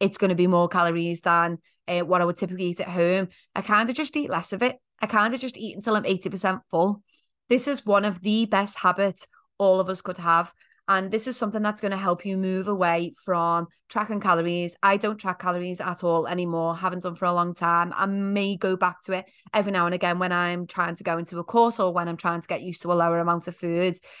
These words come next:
in the run up to, like, a holiday or something. But I typically don't, don't track my foods. And one of the things that I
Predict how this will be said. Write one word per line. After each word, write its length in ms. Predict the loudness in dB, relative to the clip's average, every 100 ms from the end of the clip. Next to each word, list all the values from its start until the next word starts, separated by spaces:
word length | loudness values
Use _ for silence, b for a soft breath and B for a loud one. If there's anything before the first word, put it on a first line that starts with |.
| B
in 100 | -2
the 80 | 0
run 140 | 0 -2
up 100 | -2
to, 80 |
like, 140 | -6 -6
a 60 |
holiday 420 | -2 0 2 4 4
or 120 | 4
something. 460 | 0 -4 0 0 0 b _
But 280 | 0 2 0 _ _ 2
I 240 | 2 2
typically 520 | -2 -8 -6 -4 -4
don't, 380 | 0 0 -2 -8 _ _
don't 220 | 0 0
track 240 | -2 -4 -4
my 80 |
foods. 460 | -6 -2 0 0 -2 B B -2
And 120 | 2
one 120 | 4 4
of 60 |
the 60 | 2
things 300 | 0 -2 -4
that 100 | -4
I 180 | -2